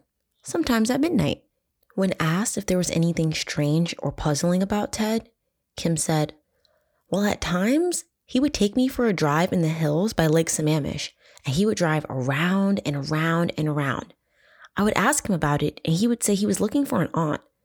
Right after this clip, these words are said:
which didn't make sense because there were only cabins up there. It certainly was not a residential place by any means. It was in the woods.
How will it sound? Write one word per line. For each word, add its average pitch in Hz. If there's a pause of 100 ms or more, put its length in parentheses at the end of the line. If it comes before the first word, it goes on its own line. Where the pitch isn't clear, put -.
(440)
which -
didn't 370
make 349
sense 226
because 175 (280)
there 196
were 247
only 285
cabins 185
up 131
there. - (640)
It 180
certainly 226
was 160
not 156
a 156
residential 156
place -
by 139
any 139
means. - (380)
It 214
was 254
in 269
the 190
woods. 151